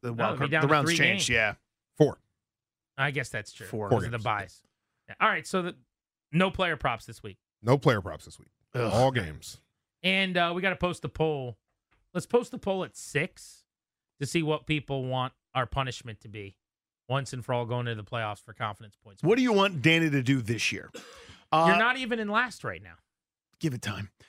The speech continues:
Speaker 2: You, you
Speaker 1: The
Speaker 2: can't play, play the victim
Speaker 1: I'm not
Speaker 2: when
Speaker 1: a
Speaker 2: you're
Speaker 1: victim.
Speaker 2: well, y-, you're playing the victim when you're
Speaker 1: How am
Speaker 2: not
Speaker 1: I
Speaker 2: in
Speaker 1: playing
Speaker 2: la-,
Speaker 1: a victim?
Speaker 2: in last pla-, what do you want Danny to do? What do you, what do you call it? Playing the winner? I mean, you're not in last.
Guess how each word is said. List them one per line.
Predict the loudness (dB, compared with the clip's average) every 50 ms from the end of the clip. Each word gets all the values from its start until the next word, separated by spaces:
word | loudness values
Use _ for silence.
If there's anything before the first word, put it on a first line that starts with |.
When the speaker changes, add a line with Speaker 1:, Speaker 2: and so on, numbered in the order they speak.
| _ -2
Speaker 2:
You, | -2 0
you | 2 2 2 4 4 2
Speaker 1:
The | 2
Speaker 2:
can't | 0 -2 -6 _ _
play, | -8 -6 -4 -4 -6 -8 _ -18 -6
play | -2 0 0 0
the | -2 -2
victim | -4 -4 -4 -6 _ -6 -6 -6 -6 -8 -14 _ -8
Speaker 1:
I'm | -2 0
not | 2 4
Speaker 2:
when | 6 6 6
Speaker 1:
a |
Speaker 2:
you're | 4 4
Speaker 1:
victim. | 2 2 0 -2 -2 -4 _ _ _
Speaker 2:
well, | -10 -10 -10
y-, | -14 -20 -20 _ _
you're | -6 -4
playing | -4 0 0 0 0 0 0 -2
the | -2
victim | -2 -2 -4 -4 -6 -8 -8 -8 -10 _
when | -2 -2 0
you're | 2 4
Speaker 1:
How | 4
am | 4
Speaker 2:
not | 4
Speaker 1:
I | 4
Speaker 2:
in |
Speaker 1:
playing | 4 4 4 4
Speaker 2:
la-, | 4
Speaker 1:
a | 2
victim? | 0 0 0 -4 -4 -6 _ _ _ _ _
Speaker 2:
in | 0 2 2
last | 2 2 2 0 -2 -6
pla-, | -8 -6 -2
what | 0 0 2
do | 2
you | 0 0
want | 0 0 -2 -2
Danny | -4 -4 -2 -2 -2 -2 -2 -4
to | -4 -2
do? | -2 -2
What | -2 -2 -2
do | -4
you, | -4
what | -4
do | -4
you | -2
call | 0 0 -2 -2
it? | -2
Playing | -2 -2 -2 -2 -2
the | -4 -2
winner? | -2 -2 -2 -4 -6 -10 _ _ _ _ _ _ _ _ _ _
I | 0
mean, | 0 0 0 0 -2 -2
you're | -2 -2 0
not | 0 0 0 0
in | -2 -2
last. | -2 0 0 0 0 -2 -6 -12 -18 -20